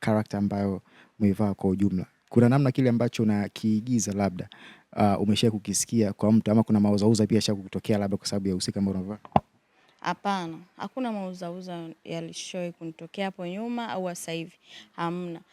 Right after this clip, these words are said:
Speaker 2: Lakini pia uhusika wangu ule naupenda kwa sababu naonekana kama Big Boss, alafu mimi na mimi hela nazipenda. Kwa hiyo Big Boss naupenda kweli jamani.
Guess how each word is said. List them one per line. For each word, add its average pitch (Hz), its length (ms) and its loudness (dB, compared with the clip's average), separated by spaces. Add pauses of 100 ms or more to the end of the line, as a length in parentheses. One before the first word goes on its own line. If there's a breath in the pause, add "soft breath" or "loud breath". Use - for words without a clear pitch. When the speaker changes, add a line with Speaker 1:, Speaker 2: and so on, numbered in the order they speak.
(220 soft breath)
Speaker 2:
Lakini 254 320 -6
pia 269 240 -2
uhusika 220 360 -4
wangu 240 360 -6
ule 202 180 0
naupenda 196 560 -2
kwa 196 100 -12
sababu 220 200 -4
naonekana 190 320 -4
kama 233 220 -4
Big 170 160 -6
Boss, 190 400 -4
alafu 202 200 -8
mimi 202 120 -4
na 185 60 -4
mimi 226 200 -4
hela 226 280 -2
nazipenda. 175 640 -8 (400 loud breath)
Kwa 247 120 2
hiyo 269 120 6
Big 220 180 -4
Boss 254 280 0
naupenda 180 560 2
kweli 185 380 0
jamani. 90 300 -10